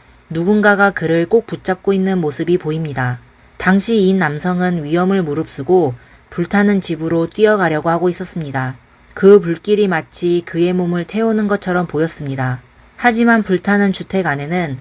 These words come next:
그의 딸이 있었기 때문에 그는 진정할 수 없었습니다. 다행히 소방대원이 신속히 도착하여 화재를 진압했지만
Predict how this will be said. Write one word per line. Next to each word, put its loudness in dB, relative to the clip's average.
그의 0
딸이 2
있었기 -4
때문에 -6
그는 0
진정할 -2
수 -6
없었습니다. -6
다행히 2
소방대원이 0
신속히 -4
도착하여 -4
화재를 0
진압했지만 -4